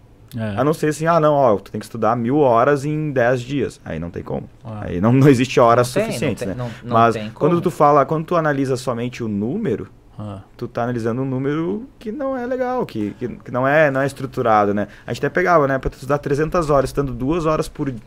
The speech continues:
Speaker 2: por dia, ah, três vezes na semana, demoraria oito meses pra tu fazer o trezentas horas.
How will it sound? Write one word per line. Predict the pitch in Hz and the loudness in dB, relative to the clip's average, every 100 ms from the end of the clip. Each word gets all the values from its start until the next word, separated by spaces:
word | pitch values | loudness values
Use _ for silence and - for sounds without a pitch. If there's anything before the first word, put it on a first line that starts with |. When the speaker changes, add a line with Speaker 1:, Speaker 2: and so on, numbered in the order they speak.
| - | -10
Speaker 2:
por | 139 135 | -8 -6
dia, | 113 127 127 107 92 - - - - - | -6 -6 -2 -2 -2 -14 -18 -18 -14 0
ah, | 107 104 - - | 2 2 -2 -6
três | 139 147 | 2 4
vezes | 143 | 4
na | 143 | -2
semana, | - 131 113 113 190 175 107 - - | -4 -4 -2 0 0 -4 -8 -14 -10
demoraria | 120 127 127 151 | -4 0 2 2
oito | 160 202 190 | 2 -2 -6
meses | 160 147 131 | -4 -4 -4
pra | 123 123 | -10 -10
tu | - | -6
fazer | 117 107 107 | -6 -4 -4
o | |
trezentas | 113 - 113 110 107 104 | -6 -10 -8 -8 -10 -12
horas. | - - | -14 -18